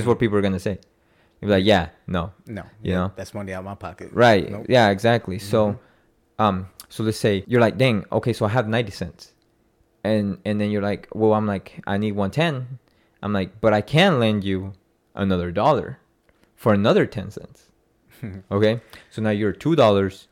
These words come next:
Speaker 2: and twenty cents in debt.
Speaker 1: Mm-hmm. Well,
Speaker 2: Now, uh-huh.
Speaker 1: question. So, like, like, like you said, it started off with one dollar.
Speaker 2: Yeah.
Speaker 1: Right? Where did the other ten cents come from? If it wasn't there originally.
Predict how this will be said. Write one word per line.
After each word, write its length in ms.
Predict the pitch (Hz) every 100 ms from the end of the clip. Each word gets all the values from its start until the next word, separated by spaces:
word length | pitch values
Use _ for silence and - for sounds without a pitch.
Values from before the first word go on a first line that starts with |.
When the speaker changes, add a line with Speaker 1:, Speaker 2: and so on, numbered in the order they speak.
| _ _ _ -
Speaker 2:
and 120 | 95
twenty 240 | - 98
cents 280 | 92 98 90
in 100 | 90
debt. 260 | 92 101 _ _ _ _ _
Speaker 1:
Mm-hmm. 320 | 113 95 95 87 _ _ _ _
Well, 120 | - 113
Speaker 2:
Now, 320 | 110 101 95 _ _ _
uh-huh. 180 | 92 87 _ _
Speaker 1:
question. 400 | - 123 - - 98 _ _
So, 420 | - 127 113 107 - _ _ _
like, 260 | 147 110 107
like, 180 | 113 -
like 180 | 101 -
you 100 | 117
said, 340 | - 98 - _
it 60 | 98
started 340 | - 135 131
off 180 | 110 101
with 120 | 98 -
one 200 | 95 90
dollar. 380 | 85 - - _ _ _ _ -
Speaker 2:
Yeah. 120 | 80 _
Speaker 1:
Right? 260 | - 98 123 _ _ _ _ _ _
Where 180 | 110 123
did 140 | 131
the 80 | 113
other 180 | 104 107
ten 240 | 92 104 95
cents 220 | 98 90
come 180 | - 95
from? 280 | - - - _ _ _ _ _ _ _ _ -
If 140 | 123
it 40 | 117
wasn't 320 | 104 95 92
there 140 | 95
originally. 600 | 85 87 85 73 - -